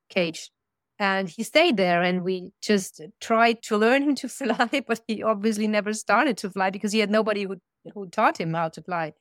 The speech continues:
So we took him out on the field, and I ran with a stork in my hands, trying to learn <laughs> him how to fly. There's a very funny video about that. But obviously, he did never learn how to fly, so we feeded him, and we took care of him.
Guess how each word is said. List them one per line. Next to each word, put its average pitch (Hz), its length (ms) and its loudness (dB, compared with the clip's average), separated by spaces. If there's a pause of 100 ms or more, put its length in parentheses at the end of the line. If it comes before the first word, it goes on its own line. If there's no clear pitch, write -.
(500)
So 220 180 4
we 226 100 2
took 277 260 -2
him 269 220 0
out 240 480 0 (240)
on 240 140 2
the 285 80 0
field, 208 440 2
and 202 160 -8
I 226 160 4
ran 233 540 2 (200)
with 240 180 0
a 269 40 -2
stork 233 380 2
in 233 80 2
my 220 160 4
hands, 196 600 -2 (180)
trying 226 380 4
to 233 140 0
learn 240 320 4
<laughs> - 120 -20
him 302 120 0
how 285 160 4
to 240 140 -6
fly. 233 260 4
There's 202 280 -2
a 196 80 -4 (180)
very 214 320 4
funny 214 380 0
video 196 240 0
about 175 240 -2
that. 175 200 -2 (160)
But 226 120 4
obviously, 233 400 4
he 226 100 0
did 226 180 -4
never 240 300 6
learn 220 320 2
how 202 200 0
to 208 140 -10
fly, 208 360 4
so 190 160 0
we 220 160 -2
feeded 220 480 -2
him, 190 560 -6
and 175 260 -4
we 180 100 -10
took 226 220 -4
care 208 240 4
of 196 160 2
him. 185 380 -4